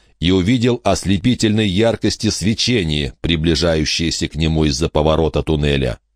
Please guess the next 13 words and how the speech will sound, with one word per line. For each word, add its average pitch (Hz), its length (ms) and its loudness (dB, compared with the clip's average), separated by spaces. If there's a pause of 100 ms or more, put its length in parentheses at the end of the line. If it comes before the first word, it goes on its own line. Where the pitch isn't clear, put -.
(480)
Майк 107 340 0
метнулся 107 580 0
вперед, 110 500 0 (240)
потерял 117 440 2
один 117 280 0
из 95 100 -2
водяных 110 440 0
пистолетов 120 720 0
и 113 100 -2
даже 117 300 0
не 123 120 0
заметил 101 540 0
этого. 69 440 -2